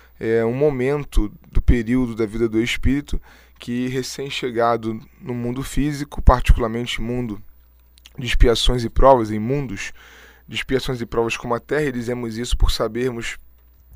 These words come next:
pela revelação espírita que a infância varia de acordo com o mundo, podendo inclusive não existir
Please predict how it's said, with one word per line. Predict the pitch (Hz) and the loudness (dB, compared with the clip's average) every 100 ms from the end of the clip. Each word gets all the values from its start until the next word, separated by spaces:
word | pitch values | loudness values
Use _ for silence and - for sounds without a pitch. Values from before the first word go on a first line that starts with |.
| - | -8
pela | 131 117 | -2 -2
revelação | 127 120 120 - 120 | -2 -2 -2 -2 -6
espírita | 117 - 123 110 120 | -6 -4 -4 -4 -10
que | - 120 117 - - - - | -8 -8 -8 -14 -20 -20 -16
a | - 120 | -6 -4
infância | 117 - 127 - | -2 -2 -4 -2
varia | 131 123 113 151 139 101 - - - - - | 2 2 0 -4 -4 -6 -8 -20 -20 -20 -10
de | 107 | -6
acordo | 117 - - - | -4 0 -2 -2
com | 127 | -6
o | 123 | -4
mundo, | 117 139 165 123 110 - - - - | -4 -4 -4 -6 -8 -10 -20 -18 0
podendo | 117 113 127 | 2 2 -4
inclusive | 123 123 113 113 127 123 | -4 -4 -4 -4 -4 -4
não | 120 | -4
existir | 131 131 123 - - 139 151 | -4 -4 -4 -6 -4 -4 -6